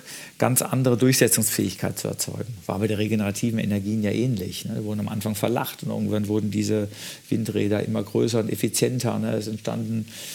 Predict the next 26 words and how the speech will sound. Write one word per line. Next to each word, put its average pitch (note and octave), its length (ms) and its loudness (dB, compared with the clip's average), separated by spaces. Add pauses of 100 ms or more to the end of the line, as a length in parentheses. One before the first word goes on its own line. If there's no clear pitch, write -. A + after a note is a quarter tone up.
(200)
neue A2 160 2
genossenschaftliche A#2 760 2
Strukturen. G2+ 640 -2 (400)
Also G#2 120 2
ich G#2+ 120 4
glaube, C#3 320 8
in B2 300 6
so A2+ 120 6
Phasen C3+ 720 4
des A#2 160 6
fundamentalen A2+ 760 4
Wandels C3 400 4
passiert A#2 340 2
eben G#2+ 120 2
das, A#2+ 240 2
was A#2 160 4
ja, A2 260 2 (320)
äh, G#2 40 0 (400)
Meyer A2 280 8
Göpel A#2 380 6
den G#2+ 160 4
radikalen A2+ 800 4
inkrementellen G#2 800 0
Wandel A2 280 2
nennt, F2+ 480 -2
ne? B2 160 -2